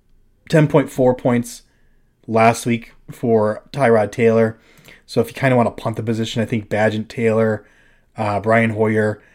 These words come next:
are all good options, and they're all basically five K or less. Um,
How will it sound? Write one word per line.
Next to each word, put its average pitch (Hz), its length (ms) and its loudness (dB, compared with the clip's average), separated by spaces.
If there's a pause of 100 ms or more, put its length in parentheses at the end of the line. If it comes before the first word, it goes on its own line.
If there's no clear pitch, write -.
(340)
are 113 140 4
all 113 180 6
good 113 240 0
options, 131 760 -2
and 117 120 0
they're 110 140 4
all 107 360 2
basically 107 420 -6
five 107 320 -2
K 110 160 -2
or 98 100 -4
less. 107 420 -4 (2500)
Um, 131 760 4